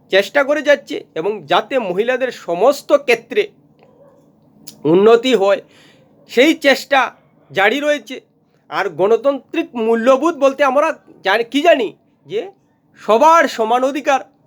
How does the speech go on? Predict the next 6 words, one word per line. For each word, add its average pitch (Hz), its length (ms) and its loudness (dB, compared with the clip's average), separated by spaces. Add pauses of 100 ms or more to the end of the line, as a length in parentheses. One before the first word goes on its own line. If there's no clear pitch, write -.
(300)
সেই 269 240 0
সবার 269 380 0
সমান 233 340 -2 (140)
অধিকার 226 420 0 (840)
সারা 196 340 0
দেশে 220 400 0